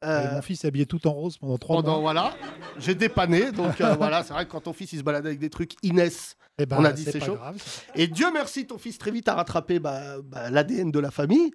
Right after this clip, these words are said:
Speaker 2: Ouais.
Speaker 1: C'est-à-dire qu'à six mois, il mettait du sept ans.
Speaker 2: Ouais.
Speaker 1: Euh,
Speaker 2: <laughs> C'est qu'il a bien mangé. Il a
Speaker 1: ah,
Speaker 2: pas,
Speaker 1: ouais, ouais.
Speaker 2: il a pas du, du tout surveillé sa grossesse,
Speaker 1: Non, mais
Speaker 2: du
Speaker 1: c'est
Speaker 2: coup,
Speaker 1: là,
Speaker 2: mais
Speaker 1: les jeunes, ils savent pas.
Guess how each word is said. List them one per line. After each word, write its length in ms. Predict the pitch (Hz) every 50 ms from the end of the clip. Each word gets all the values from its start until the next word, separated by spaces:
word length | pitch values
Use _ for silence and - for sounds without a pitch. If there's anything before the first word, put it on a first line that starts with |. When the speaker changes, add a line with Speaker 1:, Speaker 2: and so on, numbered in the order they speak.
| _ - 135
Speaker 2:
Ouais. 100 | 135 120 147 -
Speaker 1:
C'est-à-dire 340 | - - 147 147 156 151 -
qu'à 200 | - 147 143 135
six 200 | - - - 170
mois, 200 | 156 170 180 175
il 80 | 156 147
mettait 220 | 151 143 - 151
du 140 | 135 123 139
sept 280 | - - 180 165 - 208
ans. 160 | 226 311 302 _ _ -
Speaker 2:
Ouais. 80 | 143 131 - - - - - - -
Speaker 1:
Euh, 760 | - 156 147 147 135 135 143 - - - 135 131 131 127 123 123
Speaker 2:
<laughs> 20 | 127
C'est 40 |
qu'il 160 | 131 - - 123
a 60 | 120
bien 140 | 117 135 127
mangé. 260 | 127 127 110 107 107 104
Il 60 | 110 -
a 60 | 139
Speaker 1:
ah, 300 | 135 123 107 101 101 104 _ -
Speaker 2:
pas, 80 | 151
Speaker 1:
ouais, 80 | 170 175 151
ouais. 60 | 117 - _ _ _
Speaker 2:
il 40 |
a 60 | _ _
pas 100 | - 143
du, 100 | 139 135 143 131 131 -
du 140 | - 139 135
tout 120 | - 170 160
surveillé 320 | - 147 127 135 139 143
sa 140 | 139 - 139
grossesse, 200 | 117 226 311 381
Speaker 1:
Non, 80 | 392 370
mais 80 | 285
Speaker 2:
du 60 | 202 -
Speaker 1:
c'est 80 | - 311
Speaker 2:
coup, 60 | 294
Speaker 1:
là, 260 | 294 302 285 240 -
Speaker 2:
mais 80 | 131 -
Speaker 1:
les 120 | 165 165
jeunes, 200 | 151 165 220 220 202
ils 40 | -
savent 260 | - - 147 - -
pas. 200 | - 175 165